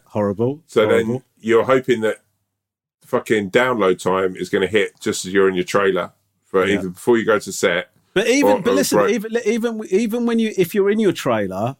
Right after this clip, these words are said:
Speaker 1: and you need to shit, right? And then suddenly, guarantee, I guarantee you, just after you finish stomping that down in the inadequate toilet that they've got in those trailers,
Speaker 2: Yeah, yeah.
Speaker 1: someone from costume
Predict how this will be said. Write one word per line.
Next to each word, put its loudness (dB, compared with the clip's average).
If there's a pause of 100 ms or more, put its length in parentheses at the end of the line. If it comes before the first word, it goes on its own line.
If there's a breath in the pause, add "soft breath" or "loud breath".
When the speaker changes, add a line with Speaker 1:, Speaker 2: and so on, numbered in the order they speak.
Speaker 1:
and 0
you 0
need 0
to -8
shit, -2 (160)
right? 0 (600)
And 4
then 2
suddenly, -2 (180)
guarantee, 2
I 2
guarantee 0
you, 0
just -4
after 0
you 0
finish 0
stomping 0
that -2
down 0
in -2
the 0
inadequate -4
toilet -2
that -14
they've -8
got -4
in -6
those -10
trailers, -8
Speaker 2:
Yeah, -6
yeah. -6 (360)
Speaker 1:
someone 0
from -2
costume -2